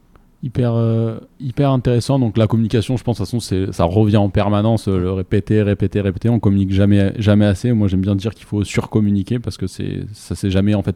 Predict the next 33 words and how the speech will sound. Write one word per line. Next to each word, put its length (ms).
trop, 240
euh, 320
effectivement. 520
Le, 220
le 100
fait 160
de 140
se 60
donner, 340
euh, 240
de 140
se 60
donner 260
à 100
fond, 240
ça, 100
je 60
trouve 140
ça 80
assez 160
intéressant 400
parce 180
qu'effectivement, 680
tu 140
pourrais 280
te 100
dire, 260
euh, « 240
Oula, 300
c'est 140
en 60
train 180
de, 180